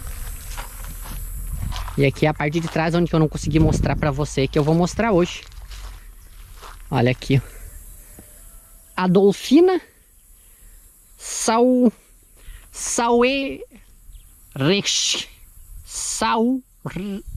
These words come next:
Sauerreich Spindler, Spindler. Nasceu em mil oitocentos e oitenta e cinco e faleceu em mil novecentos e cinquenta e sete.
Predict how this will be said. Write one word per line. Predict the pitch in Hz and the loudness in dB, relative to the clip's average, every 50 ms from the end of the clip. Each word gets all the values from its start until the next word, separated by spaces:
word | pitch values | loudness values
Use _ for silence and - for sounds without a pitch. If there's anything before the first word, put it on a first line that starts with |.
| - - | -10 -8
Sauerreich | - - - - - 226 233 247 240 233 240 262 262 247 240 226 220 208 196 - - 190 190 180 - - - - - - - - - - - - - - - - - - - - - - - - - | -6 -4 -2 -2 0 0 2 2 4 4 4 4 2 0 -2 -4 -6 -8 -10 -10 -4 -4 -4 -2 -2 -4 -4 -4 -6 -8 -10 -14 -6 -4 -2 -2 -2 -4 -4 -6 -6 -6 -8 -8 -8 -8 -8 -4 0
Spindler, | 196 190 - - - - - - 262 269 262 240 220 208 190 170 156 156 156 131 107 120 127 - _ | 0 0 0 -2 -8 -10 0 2 4 6 6 6 6 4 2 2 4 4 4 4 2 0 -6 -10 _
Spindler. | - 160 - - _ 220 226 196 147 120 107 - - - - - - - - - | -4 -4 -4 0 _ 6 6 6 6 4 0 -2 -6 -16 -20 -20 -20 -20 -4 2
Nasceu | 170 170 175 - - - 226 240 262 | 4 4 4 4 4 4 6 6 6
em | 247 226 | 6 6
mil | 220 233 269 302 | 8 8 8 8
oitocentos | 294 294 277 - - 262 269 254 240 247 | 6 4 4 4 2 2 2 2 0 -2
e | 277 - - 247 226 | -6 -2 2 4 4
oitenta | 220 220 - 226 226 233 | 4 4 2 2 2 2
e | 220 | 0
cinco | - - - 208 208 - 214 | 0 2 2 2 4 4 0
e | |
faleceu | 180 - 196 196 202 185 - - 175 190 - - - | 0 2 0 0 0 -2 2 4 4 4 4 0 0
em | 226 214 | 2 4
mil | 214 190 185 180 185 202 226 226 | 6 6 6 8 8 8 8 6
novecentos | 226 226 214 185 - 202 196 185 | 4 2 0 0 -2 -2 -2 -2
e | 196 | -2
cinquenta | - - 208 190 202 202 196 | -2 -2 0 0 0 0 0
e | 214 | -4
sete. | 196 - - 127 139 - - - - - | -6 -4 -4 -4 -4 -4 -8 -12 -12 -14